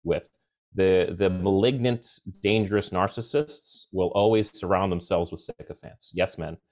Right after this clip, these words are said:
who tell them what they wanna hear, who put them on a pedestal, who they're always the center of attention. They're always the, the, um, the, the, the spotlight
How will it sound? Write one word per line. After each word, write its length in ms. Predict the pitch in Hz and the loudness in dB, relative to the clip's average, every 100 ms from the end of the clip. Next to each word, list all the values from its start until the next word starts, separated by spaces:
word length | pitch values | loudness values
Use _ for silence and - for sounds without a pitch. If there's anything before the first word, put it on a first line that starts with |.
| _ _ | _ _
who 80 | - | -10
tell 220 | 85 98 98 | -2 2 2
them 100 | 90 | 0
what 120 | 87 | 0
they 60 | |
wanna 240 | 87 90 80 | -2 -2 -4
hear, 260 | 87 85 | -2 -2
who 80 | 87 | -2
put 240 | 85 110 - | -4 -4 -2
them 120 | 101 | 0
on 80 | 92 | 0
a 60 | - - | -2 -4
pedestal, 400 | 87 85 85 85 | -4 -4 -4 -4
who 160 | 87 | -2
they're 240 | 82 98 - | 2 2 4
always 340 | 101 101 95 | 4 4 2
the 60 | 98 | -4
center 200 | 95 87 | -6 -6
of 80 | |
attention. 340 | 85 90 - 85 | -6 -8 -6 -4
They're 160 | 85 | 0
always 280 | 92 90 87 | 2 2 2
the, 200 | - 82 - _ _ - | -2 -4 -4 _ _ -4
the, 280 | 87 85 - | 0 2 2
um, 260 | 80 78 - _ _ _ - - - | -2 -4 -14 _ _ _ -20 -18 -12
the, 320 | - 85 85 | -4 -2 -2
the, 120 | 87 | -6
the 140 | 80 - | -6 -6
spotlight 600 | - 95 - 80 82 | 0 0 2 0 -2